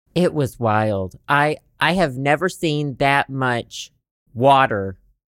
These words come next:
outside of a human body, like, that came from them.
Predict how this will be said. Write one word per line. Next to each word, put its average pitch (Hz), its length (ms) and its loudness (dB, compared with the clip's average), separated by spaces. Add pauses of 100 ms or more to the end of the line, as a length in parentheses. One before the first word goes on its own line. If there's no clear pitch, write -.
outside 113 720 0 (580)
of 123 160 0
a - 40 2
human 110 380 -2
body, 98 500 -2 (180)
like, 107 460 0
that 110 280 -2
came 123 280 -2
from 98 220 -2
them. 92 300 -8